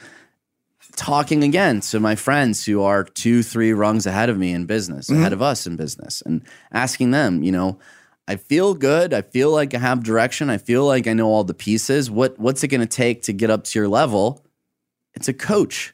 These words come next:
Speaker 2: Yeah.
Speaker 1: It's a mentor. It's someone who's been there before.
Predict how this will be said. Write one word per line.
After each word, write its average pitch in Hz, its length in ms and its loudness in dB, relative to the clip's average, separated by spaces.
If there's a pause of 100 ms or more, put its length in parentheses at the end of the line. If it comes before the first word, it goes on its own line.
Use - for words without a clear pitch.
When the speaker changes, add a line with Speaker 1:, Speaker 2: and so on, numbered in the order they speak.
(140)
Speaker 2:
Yeah. 156 340 0
Speaker 1:
It's 147 180 0
a 156 80 0
mentor. 147 680 0
It's 131 180 -2
someone 160 360 2
who's 139 200 2
been 135 320 0
there 143 180 2
before. 131 580 -2